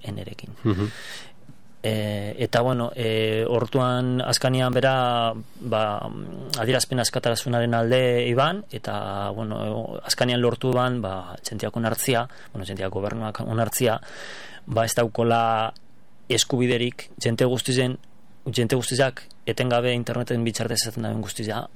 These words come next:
Speaker 1: eh, ikusteko.
Speaker 2: Hmm.
Speaker 1: Ka, berak esaten dabe, ba, bueno, ba,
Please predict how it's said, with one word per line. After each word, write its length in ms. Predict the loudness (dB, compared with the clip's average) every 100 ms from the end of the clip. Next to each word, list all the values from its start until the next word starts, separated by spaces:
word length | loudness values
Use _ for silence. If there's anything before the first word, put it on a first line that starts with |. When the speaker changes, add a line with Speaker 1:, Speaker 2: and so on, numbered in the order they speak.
| -14
Speaker 1:
eh, 400 | -10 -8 -6 -6 -8
ikusteko. 480 | -8 -8 -8 -12 -16 -10 -6
Speaker 2:
Hmm. 140 | -2
Speaker 1:
Ka, 140 | 2 2
berak 240 | 2 0
esaten 280 | -2 -2 4
dabe, 320 | 4 4 2 -2 -16 -12
ba, 100 | -6
bueno, 300 | -2 -2 -2
ba, 680 | -8 -6 -6 -6 -6 -6 -8